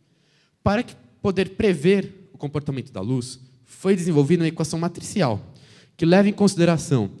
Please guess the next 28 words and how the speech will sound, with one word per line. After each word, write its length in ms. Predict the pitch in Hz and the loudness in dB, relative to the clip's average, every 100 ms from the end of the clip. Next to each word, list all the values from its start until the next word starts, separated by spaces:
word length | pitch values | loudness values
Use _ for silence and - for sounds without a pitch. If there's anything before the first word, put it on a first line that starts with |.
| - - | -20 -12
a 120 | - 156 | -4 0
tangente 500 | 175 151 190 202 180 | 2 2 2 -2 0
do 80 | |
ângulo 220 | 170 156 139 | 0 2 0
de 100 | 135 | -2
inclinação 640 | 139 139 131 - 113 95 - | -4 -4 -2 -2 -4 -4 -10
em 80 | - | -8
relação 380 | 117 127 117 135 | -2 -2 -2 -2
ao 60 | 123 | 0
eixo 180 | 131 | 0
principal 760 | - 110 - - 101 104 160 - - - _ - - | -2 -8 -8 -6 -4 -2 -4 -8 -20 -20 _ -20 -6
e 120 | 165 | 0
a 60 | 185 | 0
distância 600 | 185 - 170 165 185 180 - - - _ _ _ _ _ _ _ _ | 0 0 2 2 0 -4 -8 -20 -20 _ _ _ _ _ _ _ _
e 80 | 156 | -2
a 60 | 180 | -2
tangente 600 | 185 196 160 156 156 175 | 2 2 2 0 -2 -8
do 320 | - - 147 | -14 -10 -4
mesmo 400 | 165 131 123 131 - | 0 0 -2 -8 -16
em 40 | 127 | -8
relação 400 | 127 131 143 160 | -2 -2 -2 -2
a 80 | |
esse. 240 | 117 87 - - - - _ _ _ _ _ _ | -2 -6 -16 -20 -20 -20 _ _ _ _ _ _
Pode 160 | _ 110 | _ -20
passar. 280 | 143 _ 95 _ _ _ _ _ _ _ _ _ _ _ _ _ _ _ _ _ | _ _ _ _ _ _ _ _ _ _ _ _ _ _ _ _ _ _ _ _
Aqui 260 | - 196 247 | -8 -6 -2
nós 200 | 190 135 | -2 -2
temos 540 | - 160 135 104 - | -2 -2 -2 -8 -12